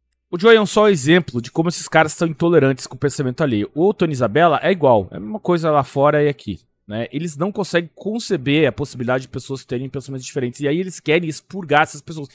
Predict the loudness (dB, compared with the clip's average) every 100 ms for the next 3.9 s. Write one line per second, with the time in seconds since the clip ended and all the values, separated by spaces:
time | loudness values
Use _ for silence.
0 | -20 -10 -8 -4 -4 -2 -4 -4 -8 -8
1 | -10 -12 -4 -2 -2 -4 _ -16 -4 0
2 | 0 0 -4 -6 -4 -2 0 -4 -10 _
3 | _ _ _ _ -6 2 6 6 4